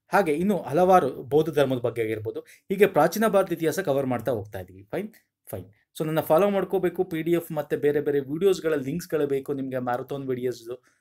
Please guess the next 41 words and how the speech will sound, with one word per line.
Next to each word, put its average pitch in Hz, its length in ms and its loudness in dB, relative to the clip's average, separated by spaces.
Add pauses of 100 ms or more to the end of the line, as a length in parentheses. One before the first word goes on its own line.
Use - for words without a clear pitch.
(280)
ಮತ್ತೆ 131 200 -4
ಬೇರೆ 131 300 -2
ಬೇರೆ 127 640 -4
ಎಕ್ಸಾಮ್ 151 400 2
ರಿಲೇಟೆಡ್ 151 300 0
ವಿಡಿಯೋಸ್ 120 320 -2
ಬೇಕು 113 360 -6
ಅಂತಂದ್ರೆ, 113 440 -4
ಪಿ 127 180 -8
ಡಿ 131 60 -4
ಎಫ್ 143 140 -2
ಬೇಕು 113 280 -6
ಅಂದ್ರೆ 110 140 -8
ನನ್ನ 107 120 -8
Telegram 120 420 -6
ಚಾನೆಲ್ 110 180 -10
ಫಾಲೋ 107 200 -8
ಮಾಡ್ಕೊಳ್ಳಿ. 107 400 -8
ಅದ್ರ 107 80 -12
ಲಿಂಕ್ 131 260 -12
ಡಿಸ್ಕ್ರಿಪ್ಷನ್ 131 480 -12
ಬಾಕ್ಸಲ್ಲಿದೆ. 113 440 -10 (680)
ಅಥವಾ 170 180 -2
ನೀವು 156 360 -6 (420)
ಪುನೀತ್ 220 280 2
ಫೋರಂ 180 360 2
ಅಂತ 143 140 -4
ಸರ್ಚ್ 139 340 -6
ಮಾಡಿದ್ರು 143 280 -4
ಕೂಡ 117 180 -6
ನೀವು 117 220 -4
Telegram-ಅಲ್ಲಿ 120 520 -6
ಸಿಗುತ್ತೆ. 107 280 -8
ಈ 120 60 -4
ರೀತಿ 120 180 -6
ಸಿಂಬಲ್ 160 380 -6
ಇರ್ತಕ್ಕಂಥ 104 420 -10
ಚಾನೆಲ್. 98 440 -12
ಓಕೆ 117 180 -16
ಸರ್, 240 180 -20
ಫೈನ್. 104 360 -20